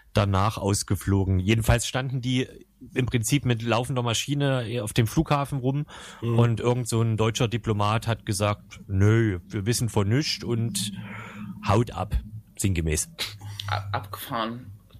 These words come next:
Speaker 2: Oha. Mhm.
Speaker 3: Es ist wirklich, äh, zum Schreien, ne? Mhm.
Speaker 2: Ich hatte mich vor allem gefragt, wie man das sozusagen sicherheitstechnisch verantworten beziehungsweise organisieren kann, dass man da so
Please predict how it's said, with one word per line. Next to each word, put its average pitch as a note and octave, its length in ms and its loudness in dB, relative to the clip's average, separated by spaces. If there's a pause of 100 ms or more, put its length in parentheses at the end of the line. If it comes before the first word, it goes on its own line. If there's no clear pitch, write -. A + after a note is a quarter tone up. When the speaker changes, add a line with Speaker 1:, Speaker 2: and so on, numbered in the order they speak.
(160)
Speaker 2:
Oha. G2 280 -2 (300)
Mhm. A2 320 -4 (540)
Speaker 3:
Es - 160 0
ist - 160 -8
wirklich, C#3+ 440 -2
äh, B2 240 0
zum B2 320 -4
Schreien, G#2+ 760 -4
ne? C3+ 320 -8 (840)
Mhm. G#2+ 480 -6 (100)
Speaker 2:
Ich D3 140 0
hatte C3+ 140 2
mich A2+ 140 2
vor B2 100 4
allem A#2 120 4
gefragt, A#2+ 340 0
wie B2+ 60 2
man A#2+ 120 2
das A#2 80 2
sozusagen A#2 500 0 (360)
sicherheitstechnisch C3 1300 0
verantworten C#3 640 0
beziehungsweise A#2+ 500 2
organisieren A2+ 580 0
kann, B2 180 0
dass A#2+ 140 -2
man B2 100 2
da A#2+ 120 2
so A2 380 0